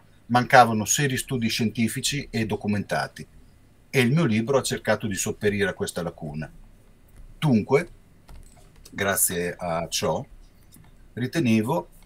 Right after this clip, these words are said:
eh, due anni fa, appunto, quando presentai agli editori questo libro, ritenevo che sarebbe stato da loro accolto, insomma, con un certo entusiasmo.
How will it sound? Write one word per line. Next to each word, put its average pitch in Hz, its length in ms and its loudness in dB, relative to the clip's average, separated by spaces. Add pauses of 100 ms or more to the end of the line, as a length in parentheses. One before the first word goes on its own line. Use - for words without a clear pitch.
eh, 78 480 -12
due 101 260 0
anni 101 200 0
fa, 95 380 0
appunto, - 640 -10 (120)
quando 90 260 -6
presentai 92 720 -2
agli 87 240 -6
editori 92 480 -4
questo - 280 -12
libro, 73 440 -10 (1120)
ritenevo 117 680 -2 (560)
che - 100 -8
sarebbe 110 340 -2
stato 110 320 0
da 123 100 0
loro 113 560 0
accolto, 107 540 -6
insomma, 101 300 -4
con 92 220 -8
un 90 160 -6
certo 98 340 -4
entusiasmo. 95 840 -4